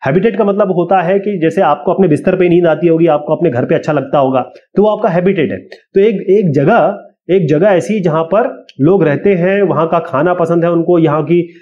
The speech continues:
social life, economic life, सब चीजें उन residents के लिए होती है, वो उस, उसी परिवेश में बहुत अच्छा लगता है उनको या रहते हैं, उसको habitat कहते हैं। तो इनका हैबिटेट या इसे कहें कि भाई, अ, एक, अ,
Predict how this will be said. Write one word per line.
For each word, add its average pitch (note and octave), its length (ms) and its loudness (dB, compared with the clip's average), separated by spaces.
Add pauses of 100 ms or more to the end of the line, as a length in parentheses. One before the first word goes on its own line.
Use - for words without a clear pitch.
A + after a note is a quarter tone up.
(180)
social F3+ 340 0
life, D#3+ 260 2
economic E3 400 -2
life, E3+ 260 2 (280)
सब F3+ 260 -4
चीजें F#3+ 200 2
उन E3+ 360 4
residents G3 420 2
के G3 100 0
लिए F3+ 100 2
होती D3 300 0
है, D#3+ 100 2
वो F#3 420 0 (600)
उस, G3 340 0
उसी B3 260 0
परिवेश G3 540 0
में G3+ 120 2
बहुत F#3 140 -2
अच्छा - 180 -2
लगता E3+ 260 0
है E3 60 0
उनको F3 340 2
या F3 120 4
रहते C#3+ 360 0
हैं, D3 100 2
उसको E3+ 260 0
habitat D3 520 -2
कहते G2 220 -12
हैं। - 80 -20 (720)
तो D3 60 0
इनका D#3 200 2
हैबिटेट E3 420 0 (280)
या F3+ 160 2
इसे F#3 260 0
कहें F3 300 -2
कि G3 120 0
भाई, F3+ 220 0 (400)
अ, C3 300 -4
एक, D#3+ 240 -2
अ, D3 200 2